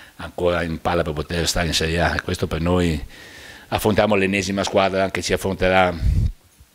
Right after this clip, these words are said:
in un momento delicato ma con grandi risorse. Noi siamo abituati in questo momento qui ad affrontare squadre quasi sempre di, in que-, di, di momenti come, come questi. Se di lo score nostro, m-, noi abbiamo fatto le squadre, poche squadre in tranquillità,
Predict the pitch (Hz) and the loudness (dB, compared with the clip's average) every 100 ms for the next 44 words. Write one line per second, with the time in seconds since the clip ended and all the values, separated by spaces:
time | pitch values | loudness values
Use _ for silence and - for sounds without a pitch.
0 | - _ - 98 101 101 98 101 101 - | -20 _ -6 0 4 4 2 0 -4 -4
1 | 90 85 104 92 - 95 90 87 90 85 | -4 -4 -6 -8 -10 -10 -8 -6 -4 -2
2 | 101 82 - 87 104 - 92 82 - 95 | -2 -4 -6 -4 -4 -2 -4 -8 -10 -8
3 | 90 110 95 90 87 98 98 92 107 95 | -2 -2 -2 -6 -8 -6 -6 -2 -2 0
4 | 92 95 101 95 90 107 92 92 110 123 | -2 -6 -4 -4 -4 -2 -2 -2 -4 -4
5 | - - - - - 135 117 113 117 113 | -12 -18 -18 -18 -6 0 0 0 0 0
6 | 110 107 95 - - 120 107 110 98 104 | -2 -4 -10 -14 -18 -12 -10 -10 -12 -12
7 | 98 107 107 113 117 110 104 101 95 98 | -8 -4 0 0 0 -2 -4 -4 -4 -6
8 | 95 101 82 - 76 78 - - - - | -4 -4 -4 -8 -12 -18 -20 -20 -20 -20
9 | - - 95 98 95 107 101 98 98 - | -12 -10 -4 -2 -2 0 0 0 -2 -4
10 | 90 90 87 80 87 95 92 98 95 90 | -8 -6 -8 -10 -10 -6 -6 -6 -6 -6
11 | - 98 85 - 107 95 90 101 87 82 | -6 -10 -10 -8 -6 -4 -6 -4 -6 -6
12 | 87 82 90 78 - 76 | -8 -10 -12 -12 -10 -10